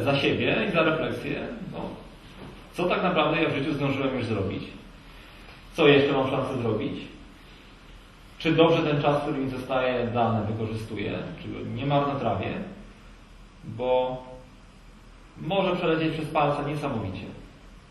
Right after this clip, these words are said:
Również w nowicjacie, również w seminarium. E, jeżeli ktoś nie ma samodyscypliny, jeżeli ktoś nie pracuje nad sobą, to choćby nawet byli przełożeni,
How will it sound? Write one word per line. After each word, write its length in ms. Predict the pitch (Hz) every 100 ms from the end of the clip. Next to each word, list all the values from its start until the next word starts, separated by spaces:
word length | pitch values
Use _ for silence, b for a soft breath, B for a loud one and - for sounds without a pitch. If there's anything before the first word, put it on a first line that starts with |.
| -
Również 440 | 131 165 202 170 156
w 80 | 143
nowicjacie, 680 | 123 120 156 147 143 113 143
również 280 | 139 117
w 80 | 113
seminarium. 560 | 117 110 95 92 87 - - - - - - - - - - - - - - - 117
E, 40 | 113 104 98 - - - - - - 139
jeżeli 300 | 143 151 151
ktoś 260 | 143 139
nie 120 | -
ma 120 | 147 135
samodyscypliny, 880 | 139 131 131 - 107 - 113 113 - -
jeżeli 220 | 123 113 113
ktoś 240 | 120 113
nie 80 | 139
pracuje 380 | 139 131 139 131
nad 180 | 127
sobą, 440 | - 120 - - - - - B B B B B B - -
to 120 | 165
choćby 240 | 214 175
nawet 260 | 180 175 151
byli 220 | 151 143
przełożeni, 600 | 139 123 - 151 147 143